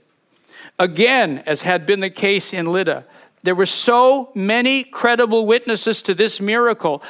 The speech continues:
that its validity simply could not be contested. Tabitha had come back to life,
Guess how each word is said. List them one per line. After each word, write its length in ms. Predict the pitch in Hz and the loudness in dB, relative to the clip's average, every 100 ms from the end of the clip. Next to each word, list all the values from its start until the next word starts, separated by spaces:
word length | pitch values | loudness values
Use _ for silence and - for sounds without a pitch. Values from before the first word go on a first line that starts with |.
| - | -2
that 140 | 196 | 0
its 160 | 220 - | 0 0
validity 640 | 175 214 254 285 202 185 | 0 2 4 2 0 -2
simply 560 | - - 262 240 233 226 | 0 0 0 0 -2 -2
could 380 | - 220 190 135 | -2 0 0 0
not 480 | 143 185 214 - | 2 2 2 -2
be 160 | 147 151 | -6 -6
contested. 800 | - 160 190 202 - - 143 - _ _ _ _ _ - - - | -4 -4 -2 -2 -2 -4 -6 -6 _ _ _ _ _ -20 -20 -8
Tabitha 640 | - 220 254 262 262 262 - - | 2 4 4 4 4 2 -2 -14
had 560 | - 247 202 165 165 - - | 0 2 4 2 0 -6 -4
come 200 | 185 165 | -2 2
back 260 | 151 - | 0 0
to 100 | - | -2
life, 560 | 180 202 175 - - | 2 2 0 -6 -16